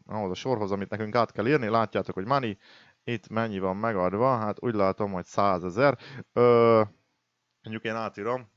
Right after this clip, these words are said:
kilenc nyolc hét hat öt négy három kettő egyre, hogy így frappánsok legyünk. Oké, ezt bezárjuk. A bezáráskor mindenképpen nyomunk egy mentést, és utána léphetünk vissza a Farming Simulator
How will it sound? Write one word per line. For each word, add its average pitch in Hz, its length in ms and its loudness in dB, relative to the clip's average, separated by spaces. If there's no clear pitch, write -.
kilenc 101 440 -12
nyolc 107 320 -12
hét 107 240 -10
hat 98 240 -10
öt - 160 -16
négy 82 220 -20
három 104 260 -14
kettő - 320 -16
egyre, 131 440 0
hogy 98 220 -8
így 95 240 -14
frappánsok 92 680 0
legyünk. 139 420 -2
Oké, 127 280 -6
ezt - 140 -6
bezárjuk. 123 440 2
A 107 40 -8
bezáráskor 120 600 2
mindenképpen 104 560 -4
nyomunk 98 280 -4
egy 85 140 -6
mentést, 123 760 -2
és 113 240 -4
utána 117 540 0
léphetünk 101 460 -4
vissza 98 360 -4
a 90 60 -4
Farming 95 320 0
Simulator 90 1120 -2